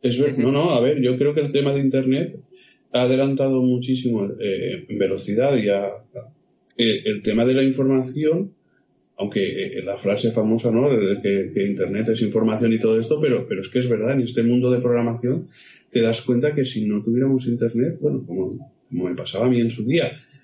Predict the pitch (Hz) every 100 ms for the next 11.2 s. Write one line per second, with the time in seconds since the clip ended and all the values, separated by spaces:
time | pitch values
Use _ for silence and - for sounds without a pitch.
0 | _ _ 113 - 123 123 - 113 113 127
1 | 123 135 127 131 139 123 120 123 110 104
2 | 101 120 147 170 180 180 135 - - -
3 | - 87 98 131 127 113 - - _ _
4 | _ _ 170 147 - _ _ _ _ _
5 | - 113 123 160 87 98 87 104 - -
6 | 98 95 98 117 127 143 160 151 135 117
7 | 101 101 98 117 117 117 - 147 135 127
8 | 147 143 135 127 127 127 113 110 104 95
9 | 92 - - _ - 113 107 156 180 156
10 | 127 123 117 113 110 110 110 107 104 104
11 | 98